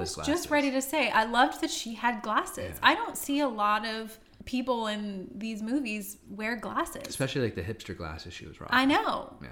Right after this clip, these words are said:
Speaker 2: those
Speaker 1: Like,
Speaker 2: are
Speaker 1: I
Speaker 2: great.
Speaker 1: loved her look, her style.
Speaker 2: Good
Speaker 1: I
Speaker 2: job,
Speaker 1: was,
Speaker 2: wardrobe.
Speaker 1: I was all
Speaker 2: Good
Speaker 1: for
Speaker 2: job.
Speaker 1: it.
Speaker 2: Shout
Speaker 1: Um,
Speaker 2: out wardrobe.
Speaker 1: we should mention the actress's <laughs> name is Amy Groening.
Speaker 2: Mm-hmm.
Speaker 1: Um, great job, Amy. Loved your glasses and
Speaker 2: Yeah.
Speaker 1: your look.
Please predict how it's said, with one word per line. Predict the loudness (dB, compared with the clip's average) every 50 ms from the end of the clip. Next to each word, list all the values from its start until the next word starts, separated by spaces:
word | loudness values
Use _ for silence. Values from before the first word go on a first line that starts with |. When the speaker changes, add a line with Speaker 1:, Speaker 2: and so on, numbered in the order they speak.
| -12 -10
Speaker 2:
those | -2 0
Speaker 1:
Like, | 2 2 4 6
Speaker 2:
are | 4
Speaker 1:
I | 4
Speaker 2:
great. | 6 6
Speaker 1:
loved | 6 6 6 6 4
her | 2 2 2 4
look, | 2 2 0 -2 -2 -2
her | -2 -2
style. | -2 -2 0 2 4 4 6 4 4 2 0 0 0
Speaker 2:
Good | 2
Speaker 1:
I | 4
Speaker 2:
job, | 6 6 6 6
Speaker 1:
was, | 4
Speaker 2:
wardrobe. | 0 0 -2 -2 0 4 4
Speaker 1:
I | 4
was | 4 2 2
all | 4 4 4
Speaker 2:
Good | 4 2
Speaker 1:
for | 0 0 2 2
Speaker 2:
job. | 2 0
Speaker 1:
it. | -2 -2
Speaker 2:
Shout | 0 2 4 4
Speaker 1:
Um, | 4
Speaker 2:
out | 4 4
wardrobe. | 2 0 -2 -2 -6 -8 -8 -8 -2
Speaker 1:
we | 0 2 2
should | 2 2 0
mention | 0 0 -2 0 0 0 0 -2 -2
the | 0 2
actress's | 2 2 2 2 0 -2 -2 -2 -2 4 6 8 8 8 8
<laughs> | 4 0 0
name | 0 0 -2 -2 -2
is | -2 -2 -2 -2 -4 -4
Amy | -4 -2 -2 -2 -4 -4
Groening. | -4 -2 -2 -2 -2 -2 -4 -4 -4 -6 -6
Speaker 2:
Mm-hmm. | -6 -6 -6 -6 -8 -10 -12 -14 -8 -4 -2
Speaker 1:
Um, | 0 0 0 -2 -2 -4 -8 -8
great | -4 -4 -4 -2
job, | 0 0 0 0 0
Amy. | 0 -2 -2 -2 -4 -4 -4 -6 -8 -8 -12 -16 -20 -20 -16 -10
Loved | -6 -6 -4 -4 -6
your | -6 -6
glasses | -4 -2 -2 -2 -4 -6 -8 -10 -10 -12 -10 -10
and | -8 -8
Speaker 2:
Yeah. | -8 -8
Speaker 1:
your | -8 -8
look. | -10 -10 -10 -12 -16